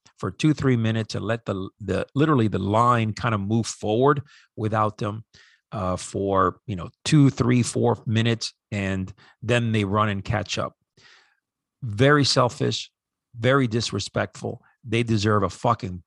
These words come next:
punch in the face. Now, on to the next thing.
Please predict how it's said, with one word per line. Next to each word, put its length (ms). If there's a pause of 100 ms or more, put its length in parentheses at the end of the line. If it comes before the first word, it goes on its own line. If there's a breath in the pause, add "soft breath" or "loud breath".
punch 340
in 100
the 60
face. 460 (1400)
Now, 260 (840 loud breath)
on 220
to 100
the 80
next 260
thing. 180